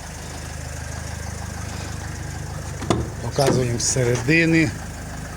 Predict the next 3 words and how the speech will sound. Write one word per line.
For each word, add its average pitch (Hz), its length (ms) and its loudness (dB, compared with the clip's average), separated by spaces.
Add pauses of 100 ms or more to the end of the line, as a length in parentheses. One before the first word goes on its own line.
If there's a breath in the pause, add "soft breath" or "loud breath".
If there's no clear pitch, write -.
(100)
Склопідйомники. 147 1400 4 (960)
Триста 156 380 6
шістдесят 147 560 4